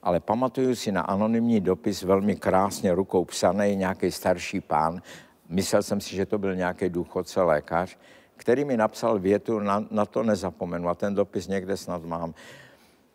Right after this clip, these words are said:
"Pane profesore, kdyby prezident zemřel,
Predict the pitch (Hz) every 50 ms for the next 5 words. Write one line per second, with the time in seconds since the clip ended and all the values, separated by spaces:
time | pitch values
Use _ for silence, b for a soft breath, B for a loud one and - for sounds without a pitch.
0 | _ _ _ _ _ _ _ _ - 101 107 123 127 - - 107 101 - 101 95
1 | - - - 85 80 76 73 73 71 - - _ - - 90 80 78 95 87 98
2 | 120 131 131 120 120 107 92 - - - - - 98 82 92 104 113 110 98 104
3 | 104 92 90 85 80 76 71 69 80 110 123 139 147 139 110 90 85 71 67 65
4 | 67 69